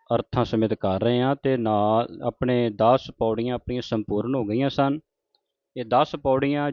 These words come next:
YouTube ਦੀ ਪਲੇਲਿਸਟ ਵਿੱਚ ਪਈਆਂ ਹੋਈਆਂ। ਸੋ ਸੰਗਤ ਨੂੰ ਇੱਕ ਬੇਨਤੀ ਕਰ ਦਈਏ, ਸੰਗਤਾਂ ਦੇ ਮੈਸੇਜ ਆਉਂਦੇ ਹਨ ਕਿ ਜਾਪ ਸਾਹਿਬ ਦੀ ਸੰਥਿਆ ਕਰਾਓ। ਸੰਗਤ ਜੀ, YouTube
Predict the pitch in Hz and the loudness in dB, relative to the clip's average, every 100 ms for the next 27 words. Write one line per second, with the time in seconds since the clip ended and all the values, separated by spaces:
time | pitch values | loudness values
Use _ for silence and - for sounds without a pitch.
0 | 113 131 165 - 151 147 147 147 - 120 | 2 4 4 2 2 2 2 0 2 2
1 | 123 123 127 123 - 98 104 110 92 87 | 2 0 0 -2 0 0 2 2 0 -4
2 | 87 90 - _ _ _ - - 135 - | -8 -14 -20 _ _ _ -6 0 2 2
3 | 117 120 135 139 113 110 107 - 135 104 | 0 0 0 -2 0 0 2 0 2 2
4 | 95 101 107 123 135 - - _ _ _ | 2 2 2 2 0 -6 -18 _ _ _
5 | _ _ _ _ - 120 113 110 127 123 | _ _ _ _ -8 -4 -2 0 0 2
6 | 107 98 117 113 110 123 123 123 123 - | 0 -2 0 0 2 2 2 2 0 -4
7 | - - - 113 104 110 110 101 127 123 | -18 -20 -6 -2 4 6 6 6 2 2
8 | 107 110 104 104 98 92 85 - _ _ | 0 -2 0 -2 -2 -4 -6 -10 _ _
9 | _ - 123 123 139 139 156 131 123 139 | _ -2 0 4 4 6 4 6 8 10
10 | 156 156 151 151 | 10 10 10 8